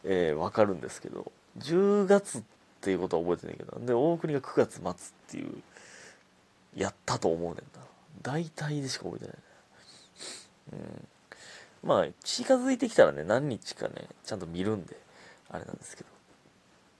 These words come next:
えー、っていうのがございましたね。ほんでね、こう、ちょっとごめん、ほんま、何回も言ってんねんけどね、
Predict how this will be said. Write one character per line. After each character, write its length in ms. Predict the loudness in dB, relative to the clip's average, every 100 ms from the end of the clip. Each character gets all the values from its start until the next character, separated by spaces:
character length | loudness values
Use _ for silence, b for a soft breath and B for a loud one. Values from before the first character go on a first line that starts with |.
| _ _ _ -20 -16
え 420 | -14 -14 -16 -18 -20
ー、 20 |
っ 0 | _ _ _ _ _ _
て 100 | -4
い 40 | -2
う 40 |
の 80 | -2
が 80 | -6
ご 120 | -8
ざ 100 | -8
い 40 | -8
ま 60 |
し 120 | -10
た 60 | -14
ね。 40 | -18 -20 _ B B B B
ほ 80 | 0
ん 40 | 2
で 80 |
ね、 260 | 2 0 -4
こ 140 | -6 -8
う、 40 |
ち 80 | -4
ょ 20 |
っ 20 |
と 80 | -2
ご 60 | 0
め 80 | -2
ん、 20 |
ほ 100 | -2
ん 60 | -2
ま、 480 | -2 -4 -8 -4
何 240 | 2 2 2 -2
回 160 | 0 2
も 60 | 2
言 60 |
っ 20 |
て 80 | 0
ん 100 | 0
ね 60 | 0
ん 20 |
け 40 | -4
ど 40 |
ね、 220 | -10 -14